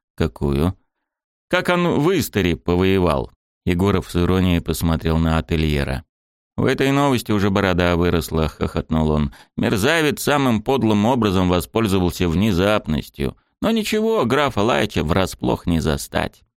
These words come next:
«Это точно», согласился Мовик.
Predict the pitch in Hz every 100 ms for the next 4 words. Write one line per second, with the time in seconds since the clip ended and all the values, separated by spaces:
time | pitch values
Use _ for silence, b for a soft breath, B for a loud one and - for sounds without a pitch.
0 | _ _ _ _ _ _ 147 185 170 -
1 | 196 185 175 156 95 - - 90 101 -
2 | 90 - 82 87 76 76 -